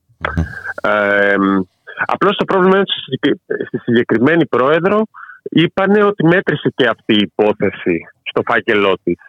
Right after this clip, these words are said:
Speaker 2: Βέβαια, σε αυτή την υπόθεση η υπεράσπιση λέει ότι δεν σημειώθηκε καθυστέρηση. Μεγάλη καθυστέρηση, δεν ήταν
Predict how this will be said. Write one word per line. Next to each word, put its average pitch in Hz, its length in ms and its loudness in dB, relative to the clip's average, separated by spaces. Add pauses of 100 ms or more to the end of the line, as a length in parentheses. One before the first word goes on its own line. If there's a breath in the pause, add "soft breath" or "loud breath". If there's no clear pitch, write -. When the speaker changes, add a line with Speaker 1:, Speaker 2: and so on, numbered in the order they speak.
(100 loud breath)
Speaker 2:
Βέβαια, 160 220 0
σε 165 80 -2
αυτή 175 140 0
την 190 120 2
υπόθεση 143 560 0
η 180 80 4
υπεράσπιση 160 580 -2
λέει 170 100 4
ότι 170 120 0
δεν 175 40 0
σημειώθηκε 175 420 2
καθυστέρηση. 104 800 -2 (920 loud breath)
Μεγάλη 123 380 0
καθυστέρηση, 104 420 0
δεν 131 140 4
ήταν 120 200 0